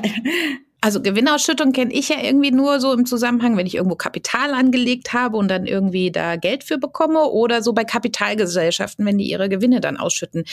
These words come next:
Wie müssen sich denn unsere Hörerinnen denn eine Gewinnausschüttung jetzt bei Profit First vorstellen?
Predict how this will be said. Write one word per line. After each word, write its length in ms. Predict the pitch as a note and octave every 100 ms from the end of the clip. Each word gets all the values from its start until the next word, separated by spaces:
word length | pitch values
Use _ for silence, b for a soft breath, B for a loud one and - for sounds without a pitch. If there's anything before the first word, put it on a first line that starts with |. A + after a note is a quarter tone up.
| B B B
Wie 100 | F#3+
müssen 260 | G#3 C#4 D4
sich 140 | B3
denn 160 | A3 -
unsere 300 | G#3 G3 F#3+
Hörerinnen 500 | D#4 C4+ F3+ G3 A#3+
denn 180 | G3+ -
eine 160 | F#3+
Gewinnausschüttung 960 | F3+ F3 C4+ C#4 G3 - G3+ G3 F#3+ F#3
jetzt 240 | F#3 -
bei 140 | - D3+
Profit 400 | - F3 D#3 -
First 340 | - C#4 C#4
vorstellen? 720 | - D3+ D3+ - D3 C3+ G2